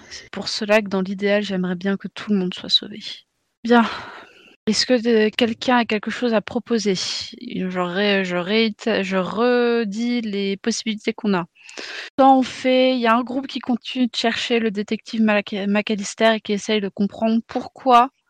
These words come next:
est-ce que les odeurs ont disparu subitement. Tandis qu'il y a un autre groupe qui s'a-, qui s'occupe, euh, du combat et un autre qui s'occupe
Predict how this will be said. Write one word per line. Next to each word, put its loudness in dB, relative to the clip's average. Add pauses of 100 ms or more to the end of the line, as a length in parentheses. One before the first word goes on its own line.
(440)
est-ce 2
que 0
les 2
odeurs 2
ont 4
disparu 0
subitement. -4 (440)
Tandis 4
qu'il 4
y 2
a 4
un 4
autre 0
groupe -2
qui -10
s'a-, 2
qui -6
s'occupe, -2 (460)
euh, 0
du -6
combat 4
et -4
un 2
autre -2
qui -10
s'occupe -2